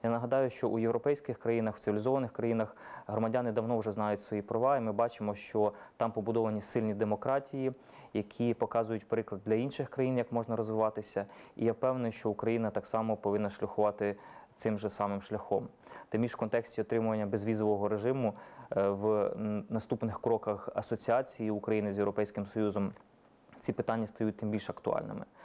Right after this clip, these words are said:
У дві тисячі сімнадцятому році кампанія «Я маю право» буде спрямована на три головних напрямки. Це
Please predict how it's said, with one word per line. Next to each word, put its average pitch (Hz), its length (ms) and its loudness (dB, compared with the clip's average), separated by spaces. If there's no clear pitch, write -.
У 117 80 2
дві 120 100 2
тисячі - 360 -6
сімнадцятому 123 580 0
році 170 240 0
кампанія 113 480 0
«Я 113 120 2
маю 113 240 2
право» 135 320 2
буде 107 220 -6
спрямована 123 500 0
на 104 120 0
три 127 220 0
головних 107 520 0
напрямки. - 600 -4
Це 113 300 2